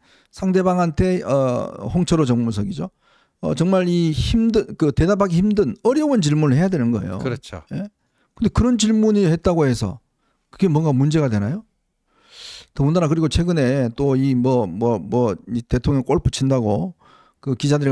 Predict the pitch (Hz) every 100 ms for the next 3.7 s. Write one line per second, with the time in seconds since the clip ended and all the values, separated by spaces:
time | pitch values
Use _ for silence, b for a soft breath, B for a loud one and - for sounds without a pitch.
0 | 123 - 175 156 151 139 120 - 156 247
1 | - 208 202 160 - - - 147 120 -
2 | 196 156 147 143 123 117 107 104 - 92
3 | 123 135 101 95 101 -